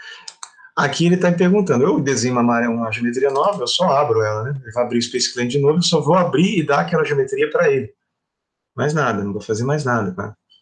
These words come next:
Eu poderia ter feito isso aqui direto já do, do cad, né?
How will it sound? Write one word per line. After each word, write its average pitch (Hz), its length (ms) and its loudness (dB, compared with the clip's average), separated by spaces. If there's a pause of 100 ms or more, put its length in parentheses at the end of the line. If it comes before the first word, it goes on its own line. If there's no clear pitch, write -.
(2250)
Eu 143 100 -8
poderia 143 300 2
ter 170 120 0
feito 160 220 0
isso 160 100 0
aqui 147 160 0
direto 147 440 2
já 110 240 2
do, 104 240 -2
do 110 120 -16
cad, 101 360 -2 (320)
né? 113 240 -6